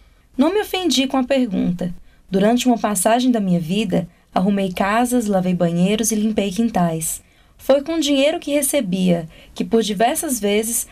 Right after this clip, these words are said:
ajudei minha mãe a comprar comida e consegui pagar o primeiro período da faculdade. O que me deixa indignada e entristecida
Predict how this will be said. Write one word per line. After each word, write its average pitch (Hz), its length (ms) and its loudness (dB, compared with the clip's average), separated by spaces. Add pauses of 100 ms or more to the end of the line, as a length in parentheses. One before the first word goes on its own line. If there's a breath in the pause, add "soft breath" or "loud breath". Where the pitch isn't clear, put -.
(120)
ajudei 220 380 2
minha 277 180 0
mãe 214 220 2
a 202 40 -2
comprar 190 380 0
comida 233 500 0 (300 loud breath)
e - 20 -12
consegui 247 380 2
pagar 214 400 2
o 202 40 -6
primeiro 220 360 0
período 226 380 0
da 214 100 0
faculdade. 175 720 -2 (680)
O 240 120 -6
que 339 100 -6
me 359 100 0
deixa 277 280 2
indignada 226 520 2
e 220 60 -2
entristecida 180 920 -2